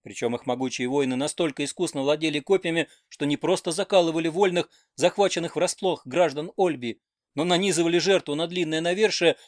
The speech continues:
и ещё живую, обливающуюся кровью, перебрасывали через свои головы назад на подставленные лезвия, учиняя своеобразную молчаливую забаву.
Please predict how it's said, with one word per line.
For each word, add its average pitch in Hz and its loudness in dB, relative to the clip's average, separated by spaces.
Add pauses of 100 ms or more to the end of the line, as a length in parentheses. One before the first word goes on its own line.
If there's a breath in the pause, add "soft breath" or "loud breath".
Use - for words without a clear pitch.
и 175 -4
ещё 196 0
живую, 208 2 (140)
обливающуюся 208 2
кровью, 214 2 (220)
перебрасывали 151 2
через 143 -4
свои 143 -2
головы 143 0
назад 147 0 (280)
на - -4
подставленные 175 2
лезвия, 170 2 (160)
учиняя 160 4
своеобразную 175 4
молчаливую 175 -4
забаву. 151 -2